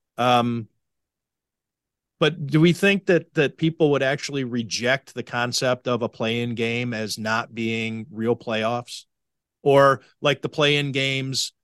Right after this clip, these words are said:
with, uh, the first four of the N C double A tournament. You made the tournament, yes, six, six,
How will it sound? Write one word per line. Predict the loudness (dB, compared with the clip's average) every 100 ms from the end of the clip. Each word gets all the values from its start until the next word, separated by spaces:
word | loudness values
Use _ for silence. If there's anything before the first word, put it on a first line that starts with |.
| _ _
with, | -2 0 0 -4
uh, | -4 -2
the | -2
first | -4 0 0 -2
four | 0 2 2 -2
of | -12
the | -10
N | -8
C | -6 -4
double | -4 -2
A | -2
tournament. | -2 -2 -2 -8 _ _ _ -4
You | 2
made | 2
the | 2
tournament, | 0 0 0 -2 -6
yes, | -2 0 0
six, | -2 -4 -6 -6
six, | -6 -6